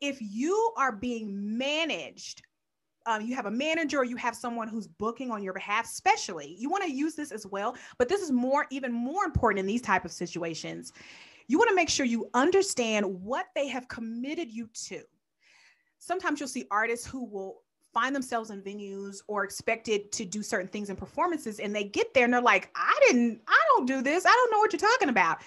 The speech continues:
And oftentimes you have the middle person who's agreed to this arrangement. So you wanna make sure that, um, you're clear about what the expectation is for the person who has booked you and is paying you, the length of your performance,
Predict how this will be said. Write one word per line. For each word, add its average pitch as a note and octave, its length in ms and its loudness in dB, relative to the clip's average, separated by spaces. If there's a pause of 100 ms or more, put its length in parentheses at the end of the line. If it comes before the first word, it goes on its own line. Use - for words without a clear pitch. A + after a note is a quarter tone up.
(340)
And B3 100 6
oftentimes A#3+ 800 6
you A3+ 80 -2
have A3+ 300 2
the A3+ 80 0
middle D#4+ 340 4
person F#3+ 500 -2 (200)
who's C4+ 320 2
agreed G#3+ 640 -4
to - 100 -10
this F#3 220 -6
arrangement. F3+ 640 -6 (260)
So - 160 0
you A#3+ 160 2
wanna C4 200 2
make B3 200 4
sure A#3 520 4 (220)
that, G3+ 420 4
um, G3 240 0
you're G3+ 120 -2
clear D#4 380 2
about G3+ 260 0
what A#3 300 2
the F#4 80 0
expectation B3+ 680 -2
is G#3+ 220 -6
for A#3+ 280 -2
the A3+ 80 -8
person A#3+ 460 -4
who A3+ 280 -6
has G3 260 -2 (160)
booked - 280 -2
you D4 120 -4
and D4+ 100 -4
is E4+ 80 -10
paying F#3 340 -8
you, F3 320 -10 (560)
the D4+ 80 6
length F#4 300 2
of G4+ 100 0
your F4 100 2
performance, B3+ 760 -2